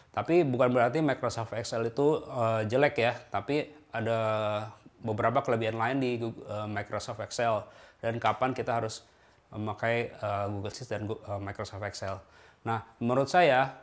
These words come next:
Google Sheets ini bisa dipakai, cocoknya adalah untuk orang yang, eh, s-, mobile ya, yang sering, eh, pindah aktivitasnya tuh tidak berdiam di satu tempat gitu ya. Kita bisa pindah di, kerja di rumah, di kantor, di jalan, segala macam.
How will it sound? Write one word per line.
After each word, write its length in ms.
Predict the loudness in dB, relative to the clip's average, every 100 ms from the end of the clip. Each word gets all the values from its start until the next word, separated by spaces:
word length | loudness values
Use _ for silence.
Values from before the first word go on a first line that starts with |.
| -16
Google 320 | -6 0 2
Sheets 240 | 2 -2 0
ini 320 | 0 0 0
bisa 160 | -2 -4
dipakai, 560 | -2 -2 2 2 2
cocoknya 480 | 0 0 -4 0 2
adalah 240 | 4 4
untuk 240 | 4 0 2 4
orang 240 | 6 4
yang, 200 | 2 0 -4 -16 -20 -20
eh, 260 | -4 0 0 -2
s-, 160 | -10 _
mobile 480 | 2 8 10 8 6 -2 -4
ya, 160 | -2 0
yang 160 | 0
sering, 400 | -2 -4 -4 -4
eh, 640 | -4 -2 -2 -4 -4 -6 -8 -12 _ _ _ _ _ _ _ _
pindah 480 | 0 4 4 2
aktivitasnya 640 | -2 -4 -2 -2 -2 -2 0
tuh 240 | 2 0 -4 -16 _ _
tidak 480 | -4 0 0 -2 -8
berdiam 480 | -4 0 2 2 0
di 80 | -2
satu 240 | -2 -2
tempat 320 | -4 -2 -2
gitu 160 | -2 -4
ya. 80 | -6
Kita 240 | -6 -6
bisa 160 | -8 -8
pindah 320 | -6 -4 -4
di, 240 | -4 -6 -8 -20 -20 -20 _ _
kerja 160 | -4
di 140 | -2 2
rumah, 320 | 4 4 2
di 80 | 4
kantor, 320 | 4 4 2
di 160 | 2 2
jalan, 480 | 6 8 8 6 2
segala 320 | 0 2 4
macam. 480 | 2 0 2 2